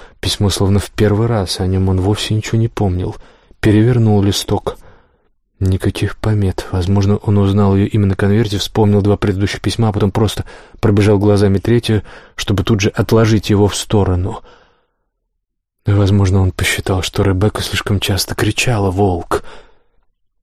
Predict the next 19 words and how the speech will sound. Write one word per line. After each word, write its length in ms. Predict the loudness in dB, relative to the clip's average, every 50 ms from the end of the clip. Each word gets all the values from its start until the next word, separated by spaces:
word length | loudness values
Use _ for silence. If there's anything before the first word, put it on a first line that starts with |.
| _ _ _ _ -18 -14
Теперь 260 | -12 -6 -2 0 0 2
он 140 | 2 0
снова 320 | 0 0 0 2 2 2 2
держал 320 | 2 2 2 2 2 0
в 60 | 0
руках 280 | 0 -2 -2 -4 -4 -4
это 140 | -6 -8 -6
письмо. 640 | -4 -4 -4 -4 -4 -2 -2 -2 -2 -2 -4 -8 -16 -20 _ _ _ _ _ _ _ _ _ _ _ _ _ _ _ _ _ _ _ _ -20 _ _ _ _ _ _ _ -14
Какая-то 480 | -12 -8 -6 -4 -4 -4 -4 -6 -10 -8
церковь 480 | -6 -4 -2 0 -2 -2 -2 -4 -6 -6 -6 -10 -16 -14 -8
в 140 | -6 -4 -4
Упсале, 440 | -4 -4 -4 -4 -2 -2 -2 -4 -4 -6 -12 -20 -20 -20 _ _ _ _ _ _ _ _ _ _ _ _ _ _ _
неизвестно 600 | 0 2 2 2 2 2 0 0 0 0 -2 -2 -2
какая, 480 | -2 -4 -4 -2 -2 -2 0 -2 -2
хотела 400 | -2 -4 -6 -6 -4 -2 -2 -2
принимать 540 | -2 -2 0 0 2 2 2 0 0 0 -2
решение 520 | -2 -2 -2 -2 -2 0 0 0 0 0
вместо 420 | 0 0 0 0 0 0 -2 -2 -2
женщины, 680 | 0 0 0 0 0 0 -2 -2 -2 -2 -2 -4 -4